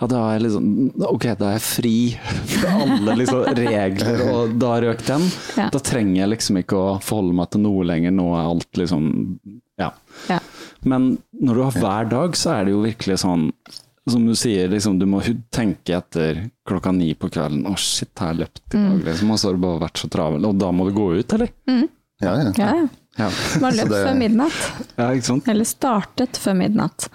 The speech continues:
Speaker 3: Ja.
Speaker 2: Disse klokkene våre er jo sånn at har du startet innen midnatt,
Speaker 1: Ja.
Speaker 2: så telles det på det døgnet det startet. Så
Speaker 1: Ja. Det er jo på Strava, så kan du se når du begynte, liksom.
Speaker 2: Ja.
Speaker 3: Ja, ja.
Speaker 2: Det er nemlig det.
Speaker 1: Order.
Speaker 2: Mm.
Speaker 1: Har, har noen av dere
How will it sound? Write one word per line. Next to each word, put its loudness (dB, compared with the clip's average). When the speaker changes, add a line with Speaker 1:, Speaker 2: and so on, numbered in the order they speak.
Speaker 3:
Ja. 0
Speaker 2:
Disse 0
klokkene 0
våre 2
er 2
jo 2
sånn 4
at -2
har 2
du 4
startet -2
innen 2
midnatt, 2
Speaker 1:
Ja. 0
Speaker 2:
så -2
telles 0
det -2
på 2
det 2
døgnet 2
det 0
startet. -2
Så -2
Speaker 1:
Ja. 0
Det 2
er 2
jo 2
på -2
Strava, 0
så -4
kan 2
du 2
se 0
når 2
du 2
begynte, 0
liksom. 0
Speaker 2:
Ja. 2
Speaker 3:
Ja, 0
ja. 0
Speaker 2:
Det -2
er 0
nemlig 2
det. 0
Speaker 1:
Order. -2
Speaker 2:
Mm. 2
Speaker 1:
Har, 2
har 2
noen 2
av 2
dere 0